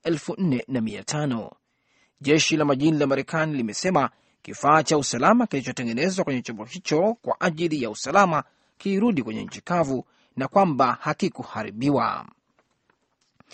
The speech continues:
Bomu limelipuka katika mji mkuu wa Misri na kuua polisi wawili. Maafisa wanasema mlipuko huo huko katikati ya Cairo ulilenga kituo cha ukaguzi cha usalama.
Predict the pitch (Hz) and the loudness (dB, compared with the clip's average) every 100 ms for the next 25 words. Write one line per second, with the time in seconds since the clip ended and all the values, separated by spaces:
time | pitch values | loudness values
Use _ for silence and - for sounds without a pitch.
0 | - - _ _ _ _ - 143 233 214 | -20 -20 _ _ _ _ 0 6 8 8
1 | 220 220 151 127 - 185 190 208 214 - | 8 6 2 0 -2 -2 2 0 -2 -8
2 | 113 110 110 117 160 156 139 123 180 - | -8 -4 -4 -4 -2 0 0 0 0 0
3 | 165 147 - _ _ 107 104 - 147 165 | 0 0 -4 _ _ -10 -10 -2 0 4
4 | 165 151 - 139 156 - 147 151 147 95 | 6 4 2 2 2 0 0 0 -2 -4
5 | - - _ _ _ _ 104 104 - 147 | -14 -20 _ _ _ _ -8 -4 -2 -2
6 | 139 117 110 190 175 135 - _ _ _ | -2 -2 0 2 2 0 -4 _ _ _
7 | 214 180 180 175 214 208 180 - _ _ | 0 2 0 0 6 6 6 2 _ _
8 | - - 170 - 202 226 214 - 95 - | -2 -2 -2 -2 -2 -2 -4 0 -2 0
9 | 127 - 175 170 147 - _ _ 110 135 | -6 -2 0 4 4 2 _ _ -2 0
10 | 135 190 226 214 - - 196 160 - 156 | 4 4 4 2 -4 0 2 2 2 -2
11 | 156 156 175 135 127 - 117 - 113 - | -2 0 2 2 0 -2 -4 -4 -4 0
12 | - 117 73 | 0 0 -4